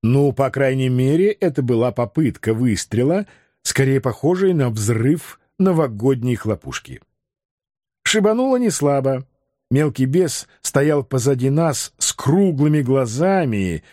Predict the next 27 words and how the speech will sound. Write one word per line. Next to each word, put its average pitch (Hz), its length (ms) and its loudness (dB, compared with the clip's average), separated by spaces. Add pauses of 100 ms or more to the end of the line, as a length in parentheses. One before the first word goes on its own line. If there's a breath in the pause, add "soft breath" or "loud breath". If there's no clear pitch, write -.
(100)
всеми, 170 840 2 (160 loud breath)
то 160 100 2
есть - 380 -2 (100)
на 139 140 2
всём 123 240 -2
теле, 226 420 2 (140 soft breath)
волосами 139 540 0
дыбом. 87 420 -2 (160 loud breath)
Вместо 117 580 0
старенького 113 720 -2
ружья 123 560 0
в 123 60 -4
руках 139 420 -2
у 139 60 -2
него 139 240 2
теперь 147 300 0
была 131 360 0 (200 soft breath)
забавная 120 920 0
железяка 143 720 0
в - 80 -6
форме 202 540 0 (140 loud breath)
рваной 175 520 0
ромашки 190 600 -2
с 180 60 0
загнутыми 196 840 0 (140 loud breath)
обгорелыми 156 640 2
лепестками. 110 720 -2